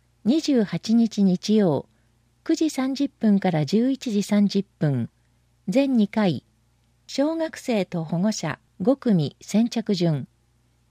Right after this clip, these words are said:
参加者が二組に満たない場合は開催しません。一組二百円。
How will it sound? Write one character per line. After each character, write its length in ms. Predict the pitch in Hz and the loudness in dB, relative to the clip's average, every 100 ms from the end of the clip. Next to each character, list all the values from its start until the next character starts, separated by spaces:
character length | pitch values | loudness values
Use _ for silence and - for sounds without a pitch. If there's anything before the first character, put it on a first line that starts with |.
| _ _ | _ _
参 260 | - 254 285 | -6 -4 -4
加 160 | 285 | -6
者 160 | 277 233 | -4 -2
が 220 | 190 135 _ | -2 -4 _
二 260 | - 302 339 | -8 -4 -4
組 300 | - 240 208 | -2 0 0
に 160 | 170 | 0
満 160 | 151 151 | -4 -4
た 120 | 254 | -2
な 180 | 254 226 | 0 0
い 100 | 190 | 0
場 180 | 175 175 | -2 -2
合 200 | 165 160 | -4 -4
は 200 | 151 - _ | -6 -8 _
開 180 | - 202 | -6 -6
催 260 | - 220 | -4 -4
し 160 | 214 - | -4 -2
ま 140 | 202 | -2
せ 180 | 202 202 | -2 -4
ん。 140 | 165 - _ _ _ _ _ | -6 -8 _ _ _ _ _
一 260 | - 208 311 | -10 -4 -4
組 280 | - 220 156 | -2 -2 -2
二 120 | 147 | -4
百 360 | 226 247 233 | -4 -6 -4
円。 280 | 202 143 117 | -4 -4 -6